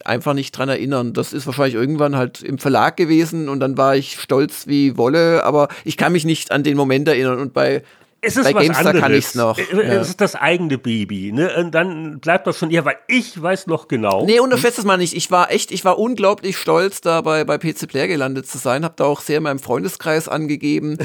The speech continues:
Speaker 2: <laughs>
Speaker 1: die sich noch eher mit Fragen wie, ja, was mache ich im nächsten Semester wieder, dass ich irgendwie vorankomme.
Speaker 2: Ich kenn Boris Schneider persönlich.
Speaker 1: Schlagen haben. Ich kenn, genau, und ich kenn Boris Schneider und Heinrich Lehnert persönlich.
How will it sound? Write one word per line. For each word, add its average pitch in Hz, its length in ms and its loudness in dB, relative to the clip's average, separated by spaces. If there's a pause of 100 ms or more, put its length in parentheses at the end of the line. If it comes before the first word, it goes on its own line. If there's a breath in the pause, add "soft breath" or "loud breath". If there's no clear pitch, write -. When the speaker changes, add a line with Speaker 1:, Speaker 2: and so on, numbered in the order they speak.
(100)
Speaker 2:
<laughs> - 180 -12
Speaker 1:
die 139 80 -2
sich 139 240 -8
noch 147 140 -6
eher 147 180 0
mit - 160 -4
Fragen 139 520 0
wie, 139 200 0
ja, 135 240 2
was 139 160 -4
mache 139 160 0
ich 135 60 -4
im 135 80 -4
nächsten 143 360 -6
Semester 151 600 -4
wieder, 147 300 0
dass 135 180 -4
ich 135 120 -8
irgendwie 156 380 -4
vorankomme. 156 640 0
Speaker 2:
Ich - 120 -4
kenn 139 220 0
Boris 110 280 2
Schneider 113 360 2
persönlich. 123 640 -4
Speaker 1:
Schlagen 143 380 0
haben. 135 340 -2
Ich - 160 -6
kenn, 143 200 -4
genau, 139 240 0
und 127 80 -4
ich - 160 -6
kenn 151 120 -4
Boris 143 260 -2
Schneider 135 380 -2
und 98 180 -4
Heinrich 147 380 -4
Lehnert 160 280 -4
persönlich. 135 520 -6